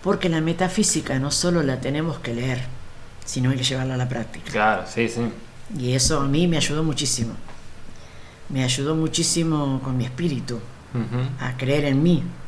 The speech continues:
Speaker 1: a creer que se puede, porque a veces las personas dicen, "Y no, quién sabe, tal vez, a lo mejor no". No hay límites. Hay que,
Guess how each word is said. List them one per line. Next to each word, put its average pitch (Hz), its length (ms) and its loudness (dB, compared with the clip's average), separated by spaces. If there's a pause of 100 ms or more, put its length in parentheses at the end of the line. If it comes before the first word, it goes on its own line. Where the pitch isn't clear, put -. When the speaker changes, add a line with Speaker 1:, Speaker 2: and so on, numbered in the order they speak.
(360)
Speaker 1:
a 131 120 -4
creer 135 240 -2
que 135 100 -6
se 135 160 0
puede, 139 360 0
porque 127 240 -6
a 135 40 -2
veces 160 220 -2
las 156 100 0
personas 156 400 0
dicen, 143 300 -2 (460)
"Y 190 180 2
no, 180 260 4
quién 170 180 2
sabe, 165 420 2
tal 135 280 0
vez, 156 260 6
a 131 80 -2
lo 131 100 -2
mejor 131 380 -4
no". 135 180 -2 (1160)
No 170 180 4
hay 202 160 8
límites. 120 600 2 (840)
Hay 143 200 0
que, 127 640 2